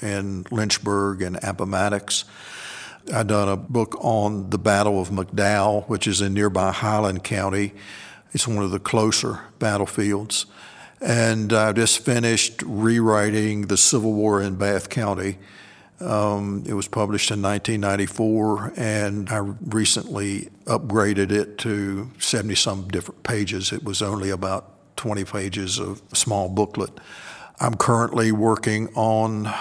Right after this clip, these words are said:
the Battle of Rich Mountain, which was over in, uh, West Virginia near Beverly. Bath County soldiers were there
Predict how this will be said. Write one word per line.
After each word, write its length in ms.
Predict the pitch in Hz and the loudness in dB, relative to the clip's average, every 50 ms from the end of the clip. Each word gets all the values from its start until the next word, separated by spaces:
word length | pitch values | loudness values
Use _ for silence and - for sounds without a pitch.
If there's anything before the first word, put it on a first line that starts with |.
| - - - - - | -8 -8 -8 -10 -8
the 100 | - 120 | -6 -4
Battle 480 | 98 92 101 101 104 104 107 104 101 98 | 0 2 4 4 4 4 2 2 2 0
of 140 | 95 - 117 | -2 0 0
Rich 240 | 101 - - - 123 | 0 0 0 0 0
Mountain, 460 | 110 113 110 - 139 107 101 - 101 - | 2 0 0 0 -4 -8 -10 -12 -6 -4
which 240 | 117 107 - - - | -2 -2 0 0 -2
was 140 | 107 95 110 | -2 0 0
over 420 | 101 98 101 101 101 104 107 98 | 0 0 0 0 0 0 2 2
in, 380 | 98 95 104 98 98 98 98 98 | 0 -2 -2 -2 -4 -4 -4 -4
uh, 280 | 98 101 98 101 92 - - | -4 -4 -6 -8 -8 -10 -8
West 300 | - - 107 107 - - | -4 0 2 2 2 2
Virginia 720 | - 110 90 95 101 101 104 95 98 98 98 92 92 95 - | 2 0 -2 0 0 0 0 0 0 0 0 -2 -2 -4 -4
near 480 | - 101 98 95 - 98 101 98 98 87 | -6 -6 -6 -6 -4 -2 0 0 0 0
Beverly. 760 | 82 101 98 101 101 98 101 92 95 107 107 - - - - - - - - - - - - _ - - | 0 0 2 2 2 0 -2 -4 -4 -6 -8 -8 -10 -14 -18 -20 -20 -20 -20 -20 -20 -20 -20 _ -4 0
Bath 280 | - 104 101 98 - - | 2 2 2 2 0 0
County 260 | 117 107 101 98 95 | 0 0 2 2 0
soldiers 520 | - - 101 95 101 95 107 101 92 104 | 0 0 0 0 -2 -2 -2 -2 -2 -2
were 120 | 110 107 92 | -2 -4 -2
there 460 | 101 92 92 95 95 92 98 - | -2 -2 -2 -2 -4 -4 -6 -10